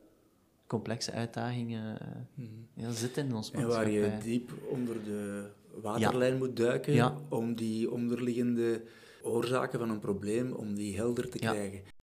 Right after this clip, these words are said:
Speaker 1: Het dient één aspect van onderwijs en onderzoek, dat is net die complexe problemen aanpakken, die,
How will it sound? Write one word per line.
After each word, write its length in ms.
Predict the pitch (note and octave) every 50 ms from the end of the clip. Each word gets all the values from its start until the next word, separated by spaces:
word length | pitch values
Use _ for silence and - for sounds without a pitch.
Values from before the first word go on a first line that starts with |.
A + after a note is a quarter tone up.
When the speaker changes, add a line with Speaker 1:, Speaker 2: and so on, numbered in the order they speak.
| _ _ _ -
Speaker 1:
Het 300 | - A2+ G#2 G#2+ G#2 G2+
dient 460 | - A#2+ A#2+ A#2+ A2+ - - - - - - -
één 260 | - A2 A2 A#2 A2+
aspect 500 | G2 F2+ F2+ - - - C3 C3+ - -
van 140 | - A#2 G#2+
onderwijs 380 | A#2 A#2+ B2 A#2+ A#2 A#2+ A2+ G#2+
en 100 | G#2 G2
onderzoek, 360 | G2+ A2+ B2 B2+ B2+ C3 -
dat 100 | G#2+ G2+
is 80 | -
net 260 | - G2+ G#2+ G#2 - - - - - - - - - _
die 100 | - A2
complexe 540 | - G#2 F#2 F#2+ - A2 B2+ - - A#2+
problemen 720 | - - A2+ F#2+ F#2+ F#2+ F#2+ F#2+ F#2 F#2 F2+ F#2+ F#2 F#2 - -
aanpakken, 580 | - F#2+ F#2+ F#2 F#2 - G2+ G2 - - G2
die, 300 | G2+ G#2 F#2+ F#2+ F#2+ F#2+